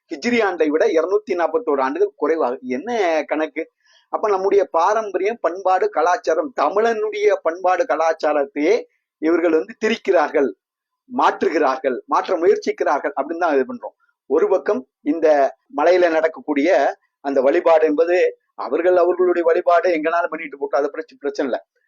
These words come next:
ஆனா பல ஆயிரம் ஆண்டுகளாக, அஹ், சிவபக்தர்கள் வழிபடக்கூடிய அந்த அத்திரிமலை, அந்த அத்திரிமலைக்கு பக்கத்துல ரொம்ப கிட்டத்தட்ட ஒரு, அஹ், ஐந்நூறு மீட்டர் கூட இருக்காது.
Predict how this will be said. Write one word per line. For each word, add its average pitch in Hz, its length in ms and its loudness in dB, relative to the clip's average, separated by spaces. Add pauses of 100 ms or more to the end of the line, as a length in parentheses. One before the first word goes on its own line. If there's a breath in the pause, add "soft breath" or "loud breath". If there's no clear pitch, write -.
ஆனா 170 280 0
பல 156 240 0
ஆயிரம் 202 340 2
ஆண்டுகளாக, 185 540 0 (600)
அஹ், 151 180 0
சிவபக்தர்கள் 185 800 2
வழிபடக்கூடிய 170 640 0
அந்த 170 220 0
அத்திரிமலை, 170 520 -2 (360)
அந்த 175 200 -8
அத்திரிமலைக்கு 220 720 0
பக்கத்துல 185 520 0
ரொம்ப 185 380 -2
கிட்டத்தட்ட 185 420 0
ஒரு, 202 160 4 (420)
அஹ், 160 160 0
ஐந்நூறு 226 360 2
மீட்டர் 208 240 -4
கூட - 180 -2
இருக்காது. - 300 -2